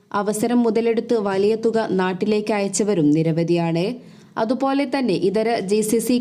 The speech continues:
കറൻസികളുടെ വിനിമയ നിരക്കിലും ആനുപാതിക വർധനവുണ്ട്. ഈ മാസം ആദ്യത്തിൽ തന്നെ കിട്ടിയ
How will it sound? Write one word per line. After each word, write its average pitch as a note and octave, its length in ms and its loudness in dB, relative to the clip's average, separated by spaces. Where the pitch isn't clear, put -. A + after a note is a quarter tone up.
കറൻസികളുടെ A3 760 0
വിനിമയ G3+ 480 0
നിരക്കിലും A3 560 0
ആനുപാതിക F#3+ 640 0
വർധനവുണ്ട്. E3+ 1080 -2
ഈ D4 80 2
മാസം D4 320 2
ആദ്യത്തിൽ A#3+ 360 0
തന്നെ C4 200 0
കിട്ടിയ B3 340 0